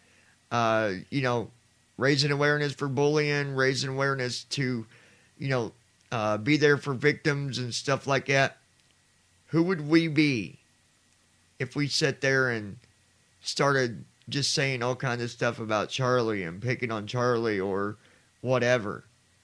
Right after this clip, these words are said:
So I can't do that. I had to live up to what I say that we are here at the lounge. We are forgiving. We are able to put things behind us and move on for the better.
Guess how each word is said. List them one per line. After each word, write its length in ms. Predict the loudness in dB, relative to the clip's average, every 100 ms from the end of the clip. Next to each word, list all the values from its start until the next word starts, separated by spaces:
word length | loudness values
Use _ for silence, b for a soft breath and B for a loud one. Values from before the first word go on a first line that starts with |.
| _ _ _ _ _ _ _ _ _ _ _ _ _ _ _ _
So 160 | -4 -2
I 80 | 0
can't 320 | 0 0 -2
do 120 | -4
that. 260 | -2 -4 -8 _ _ _ _ _ _ _ _ _ _ _ _ _ _ _ -4
I 60 | 0
had 160 | 2
to 80 | 2
live 280 | 2 2 6
up 260 | 6 6 _ -8
to 120 | -2
what 160 | 2 2
I 100 | 2
say 380 | 2 2 2
that 180 | 0 0
we 180 | 0 2
are 220 | 2 2
here 240 | 0 -2 -2
at 80 |
the 100 | -4
lounge. 580 | -4 -4 -4 -6 -14 -20 _ _ _ _ _ _ _ _ _ _ _
We 140 | 0 6
are 180 | 6 4
forgiving. 640 | -2 -4 -4 -2 -4 -2
We 140 | 2
are 360 | 4 4 4 0 b b b b
able 340 | 0 2 2 -2
to 440 | 0 0 0 -2 -10 _ _ _ 0
put 260 | 0 2
things 300 | 0 0 -4
behind 480 | -2 0 0 0 0
us 260 | 0 0 -4 -4
and 140 | 0
move 260 | 2 2 2
on 320 | 0 0 -4
for 160 | -4 -2
the 100 | 0
better. 440 | 2 2 0